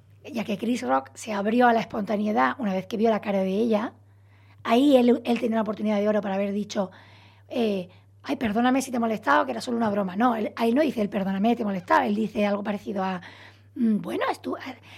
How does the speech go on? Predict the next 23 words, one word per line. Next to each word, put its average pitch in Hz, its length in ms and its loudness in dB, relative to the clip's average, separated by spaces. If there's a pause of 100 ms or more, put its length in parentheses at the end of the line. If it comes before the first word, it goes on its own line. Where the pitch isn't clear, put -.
(160)
no 208 80 -14
pasa 415 240 0
nada, 392 640 -2
no 269 100 -4
pasa - 320 -4
nada, 370 220 0
ha - 20 0
estado 381 320 2
bien". 294 340 4 (260)
No, 269 100 2
no 349 80 6
ha - 20 4
estado 320 320 4
bien, 233 280 6
si 240 80 -4
le 214 80 2
ha 214 40 4
molestado 254 300 0
no 294 60 -2
ha - 20 -4
estado 208 300 -4
bien, 180 280 -4
¿no? 240 100 -4